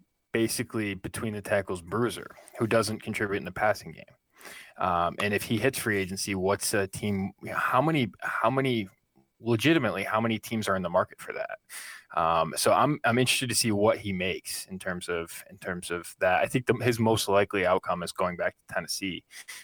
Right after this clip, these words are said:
Um, and I think, you know, I, I just, he led the league in rushing and led, and was tied for the league in, and, uh, rushing touchdowns and finishes as what,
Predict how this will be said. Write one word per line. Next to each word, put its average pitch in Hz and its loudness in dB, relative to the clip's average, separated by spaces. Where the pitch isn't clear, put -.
Um, 80 -2
and 107 2
I 98 2
think, 95 -2
you 104 -12
know, 95 2
I, 85 4
I 113 2
just, 117 2
he 135 0
led 120 6
the 120 4
league 117 0
in 98 -2
rushing 98 2
and 92 -6
led, 92 -2
and 85 -10
was 92 -10
tied 98 0
for 101 -6
the 95 -4
league 90 -8
in, 85 -10
and, 85 0
uh, 85 -4
rushing 98 2
touchdowns 90 0
and 92 -2
finishes 101 -4
as 90 -6
what, 95 2